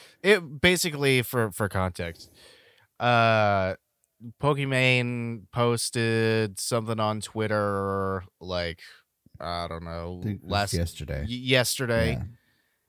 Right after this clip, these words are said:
Speaker 1: and it was this guy th-, somehow, like, got her phone number supposedly, and was saying shit is just like, uh, you know,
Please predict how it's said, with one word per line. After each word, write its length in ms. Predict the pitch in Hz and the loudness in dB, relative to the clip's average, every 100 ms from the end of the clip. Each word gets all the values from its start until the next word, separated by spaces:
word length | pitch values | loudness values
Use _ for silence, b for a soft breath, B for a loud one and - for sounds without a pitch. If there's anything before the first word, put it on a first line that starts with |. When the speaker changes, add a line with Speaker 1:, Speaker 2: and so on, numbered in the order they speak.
| _ 131 | _ 2
Speaker 1:
and 320 | 139 143 147 | 6 6 6
it 140 | 160 | 4
was 180 | 170 139 | 4 2
this 180 | 156 127 | -2 -2
guy 720 | 113 147 151 147 135 123 110 _ _ _ _ _ 110 | 6 10 12 10 8 6 2 _ _ _ _ _ -14
th-, 120 | 117 | -2
somehow, 680 | - 165 190 190 185 175 175 | 4 8 8 8 10 10 10
like, 300 | 160 151 104 | 8 4 4
got 280 | 131 160 | 2 4
her 140 | 151 151 | 4 2
phone 380 | - 151 156 131 | 4 4 4 0
number 540 | 113 107 104 98 101 | -2 0 0 0 0
supposedly, 720 | - 104 104 98 92 95 95 _ _ _ _ _ _ | -4 -4 -2 -2 -4 -6 -8 _ _ _ _ _ _
and 600 | 117 120 117 117 117 123 | 2 4 4 2 0 -2
was 220 | 123 117 | 0 0
saying 340 | - 131 127 120 | 2 4 4 0
shit 340 | - 135 127 | 0 2 2
is 140 | 113 | -4
just 240 | 123 113 123 | -6 -6 -2
like, 340 | 113 110 - b b b b b _ | 0 -2 -4 b b b b b _
uh, 560 | 110 113 107 107 107 101 98 | 2 4 6 6 4 0 -6
you 160 | 117 | -6
know, 300 | 107 98 95 | -2 0 0